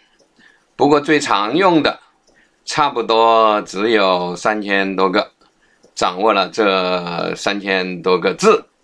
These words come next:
呃，后面大概就是说一般的人就够用了吧。我们说汉语表达概述的方法有很多，比如说七八万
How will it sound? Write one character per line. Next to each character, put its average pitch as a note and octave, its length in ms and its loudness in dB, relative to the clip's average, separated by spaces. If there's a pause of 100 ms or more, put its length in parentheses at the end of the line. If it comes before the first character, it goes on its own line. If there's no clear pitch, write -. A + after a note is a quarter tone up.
(600)
呃， F2 160 -4
后 F2+ 160 -6
面 E2+ 720 -4
大 F2 140 -4
概 E2+ 120 -10
就 F2 160 -8
是 E2+ 120 -12
说 F#2+ 160 -2
一 G2 100 -2
般 G#2 300 -2
的 G#2+ 100 -2
人 E2 140 -14
就 E2+ 100 -8
够 F#2+ 220 0
用 A2 160 4
了 F#2 80 2
吧。 - 200 -10 (760)
我 A#2 160 4
们 C3+ 100 2
说 D#3 340 4
汉 E3+ 280 -2
语 G#2+ 120 -2
表 F#2+ 240 -2
达 G#2 200 2
概 F3+ 260 0
述 - 180 -6
的 F#2+ 80 -4
方 G#2+ 220 0
法 F2+ 140 2
有 F#2+ 80 -2
很 D2 200 -10
多， F#2+ 400 4 (680)
比 E2+ 80 -4
如 G2+ 100 0
说 A2 140 0
七 - 160 -2
八 B2+ 120 4
万 C#3+ 240 0